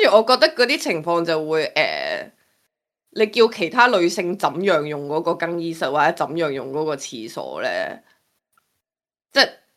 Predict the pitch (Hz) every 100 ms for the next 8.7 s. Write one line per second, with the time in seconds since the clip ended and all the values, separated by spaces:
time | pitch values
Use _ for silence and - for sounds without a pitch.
0 | _ _ - 196 190 165 160 151 139 -
1 | _ _ _ _ _ _ - 196 190 247
2 | - - 156 127 156 165 202 196 143 160
3 | 143 214 220 233 147 147 156 156 185 185
4 | 190 165 156 156 143 147 165 156 113 -
5 | 92 - 185 156 151 101 69 - _ -
6 | 135 160 160 147 104 120 - 95 80 67
7 | 60 57 64 - - - _ _ _ _
8 | _ _ _ - 202 262 254